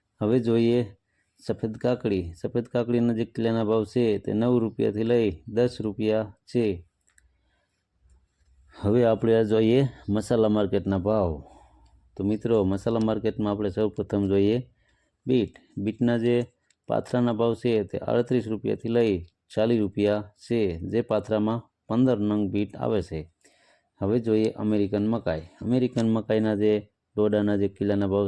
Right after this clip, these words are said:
છે તે પંદર રૂપિયાથી લઈ સત્તર રૂપિયા છે. હવે જોઈએ લીલી ડુંગળી. લીલી ડુંગળીના જે કિલોના ભાવ છે તે વીસ રૂપિયાથી લઈ પચીસ રૂપિયા છે. હવે જોઈએ મૂરા.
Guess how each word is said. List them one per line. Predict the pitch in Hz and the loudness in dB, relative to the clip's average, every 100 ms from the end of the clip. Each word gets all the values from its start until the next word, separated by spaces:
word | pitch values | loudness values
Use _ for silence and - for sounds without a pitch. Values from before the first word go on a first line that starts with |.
| 101 | -2
છે | 110 98 | -2 -2
તે | - 87 | -4 -8
પંદર | 101 113 123 | -2 2 2
રૂપિયાથી | 104 101 101 98 110 | 2 -2 -4 -2 0
લઈ | 113 98 87 _ | 2 2 -2 _
સત્તર | - 101 127 110 | -6 -4 0 2
રૂપિયા | 101 98 101 104 101 - | 0 0 0 0 -4 -12
છે. | - 110 90 85 _ _ _ _ _ _ _ _ - _ _ _ _ _ 110 | -4 -2 -2 -6 _ _ _ _ _ _ _ _ -20 _ _ _ _ _ -2
હવે | 113 113 | 0 2
જોઈએ | 110 110 113 95 - | 2 2 0 -2 -6
લીલી | 104 110 110 107 | -2 0 0 2
ડુંગળી. | 123 107 98 87 - - | 2 2 0 -2 -6 -4
લીલી | 104 123 113 | 0 2 2
ડુંગળીના | 113 110 113 113 | 2 2 2 2
જે | 107 | -2
કિલોના | - 101 107 104 | -4 -2 0 2
ભાવ | 104 101 | 0 0
છે | 117 107 87 - - - _ | 0 0 0 -8 -20 -20 _
તે | - | -4
વીસ | 104 123 120 | -2 0 -2
રૂપિયાથી | 104 107 104 110 110 | -4 -2 -2 0 2
લઈ | 110 92 85 - | 2 0 -4 -8
પચીસ | 95 - 120 | -6 0 0
રૂપિયા | 104 104 104 104 101 - - | 0 0 2 2 -2 -10 -8
છે. | 113 101 90 - _ _ _ _ - | -2 0 -2 -12 _ _ _ _ -4
હવે | 104 120 | 0 2
જોઈએ | 113 110 110 113 95 - | 2 2 2 0 -4 -6
મૂરા. | 110 120 104 85 | 0 2 2 -2